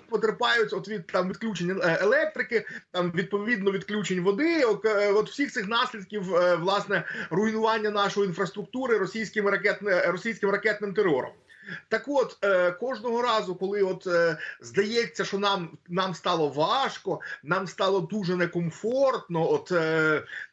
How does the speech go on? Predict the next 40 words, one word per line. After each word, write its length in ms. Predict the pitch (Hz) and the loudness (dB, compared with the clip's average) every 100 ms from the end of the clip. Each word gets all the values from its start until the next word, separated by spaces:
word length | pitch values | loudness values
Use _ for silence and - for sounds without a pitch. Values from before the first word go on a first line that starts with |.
| - | -6
от 120 | 220 | -6
кожного 460 | - 294 226 254 240 | 0 -2 0 0 2
разу, 340 | 233 196 190 | 0 -2 -2
коли 200 | 202 208 | -4 -4
здається, 480 | 160 202 208 190 170 | -2 0 0 -2 -4
що 120 | 165 160 | -8 -2
це 120 | 175 | -2
вже 200 | 143 156 | 0 0
ой 140 | 185 151 | 2 2
надто, 680 | 196 320 330 - 135 127 | 2 2 0 -4 -10 -6
от 120 | 143 160 | -6 0
як 220 | 165 160 | 0 0
там, 120 | 165 - | -4 2
ой, 200 | 240 175 | 2 2
всьо, 600 | - - 277 349 359 - _ - _ - | -6 -14 -8 -4 -6 -8 _ -20 _ -14
так 120 | 208 | -10
от, 200 | 277 302 - | -8 -10 -2
е, 480 | 202 196 196 196 175 170 | 0 0 -2 -4 -8 -6
треба 240 | 170 170 | -4 -2
одразу 360 | 202 156 247 185 | -2 -2 -4 -2
згадувати, 720 | 196 208 185 165 190 185 170 | 0 0 0 -2 0 0 2
е, 260 | 180 180 170 | 2 2 2
херсонців, 680 | 208 - 262 302 190 120 _ _ - - - | -2 -4 -4 -4 -6 -8 _ _ -20 -20 -4
які, 440 | 175 185 247 254 - | -2 -2 -4 -2 2
е, 300 | 185 185 175 - | 4 4 2 0
от 140 | 202 | -4
в 80 | 170 | -2
них 220 | 247 262 | -2 -2
буквально 460 | 185 - 254 262 233 | -4 -2 0 0 -2
пару 340 | - 214 226 | 0 -2 -2
днів 320 | 175 208 214 | -6 -6 -8
тому, 460 | - 226 247 339 359 | -8 -8 -2 0 0
як, 340 | 190 233 247 - | 2 0 0 0
е, 180 | 185 180 | 2 2
дали 360 | 165 185 262 269 | 2 0 0 -6
тільки 260 | 208 202 | -10 -12
перше 460 | 170 226 277 - 208 - | -4 0 0 0 -4 0
тестове 480 | 220 220 - 196 196 | 0 0 -2 -2 -2
включення 560 | 190 208 196 190 196 | -4 -10 -6 -4 0
електрики. 640 | 208 196 139 - - - | 2 4 2 -2 -18 -18